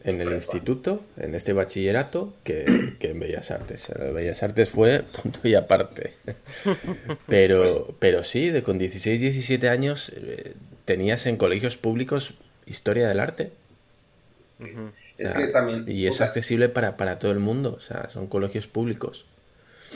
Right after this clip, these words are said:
Speaker 2: Pues es que
Speaker 1: Entonces
Speaker 2: también hay
Speaker 1: sí tenemos, digamos, eh, acceso a ello, ¿no? No, no hace falta irse a un,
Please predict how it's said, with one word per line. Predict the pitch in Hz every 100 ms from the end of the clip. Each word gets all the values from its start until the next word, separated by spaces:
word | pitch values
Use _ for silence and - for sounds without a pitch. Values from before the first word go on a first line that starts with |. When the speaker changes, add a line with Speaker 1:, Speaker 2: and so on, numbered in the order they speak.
| - - _
Speaker 2:
Pues | - -
es | 95
que | -
Speaker 1:
Entonces | 90 - 101
Speaker 2:
también |
hay | 113 117
Speaker 1:
sí | 104
tenemos, | 101 107 110 113 113 107
digamos, | 104 98 104 107 - -
eh, | 92 90
acceso | 87 - - 95 -
a | 90 92
ello, | 98 90
¿no? | 101
No, | 107 92 92
no | -
hace | 98 101
falta | 98 95 101
irse | 98 - 95
a |
un, | 90 92 92 90